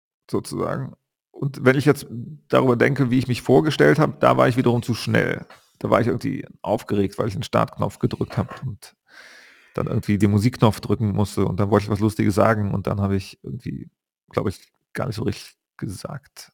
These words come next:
wer ich bin. Aber das finde ich eben auch das Spannende. Wie wird die Entwicklung sein? Das meinte ich auch schon ganz am Anfang, als ich es aufgeschrieben hab. Ich könnte mir irgendwann so einen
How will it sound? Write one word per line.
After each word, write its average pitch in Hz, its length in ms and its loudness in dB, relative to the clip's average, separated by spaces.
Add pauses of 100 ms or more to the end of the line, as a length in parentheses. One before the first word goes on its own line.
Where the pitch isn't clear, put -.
(100)
wer 127 200 -6
ich 95 140 -4
bin. - 260 4 (160)
Aber 120 100 4
das 139 120 8
finde 151 160 4
ich 139 100 4
eben 127 180 2
auch 139 120 2
das 147 120 2
Spannende. 151 400 2 (760)
Wie 120 440 2
wird 131 180 4
die 120 60 0
Entwicklung 113 380 0
sein? 107 380 0 (200)
Das - 160 -8
meinte 131 320 -4
ich 120 100 -4
auch 117 80 -6
schon - 200 -10 (240)
ganz 131 200 -4
am - 60 -2
Anfang, 123 180 -4
als 113 100 -10
ich - 60 -16
es - 80 -12
aufgeschrieben 120 480 -2
hab. 123 140 -4 (760)
Ich - 100 -20
könnte 135 220 2
mir 117 60 -2
irgendwann 120 360 0
so 117 100 2
einen 117 140 -2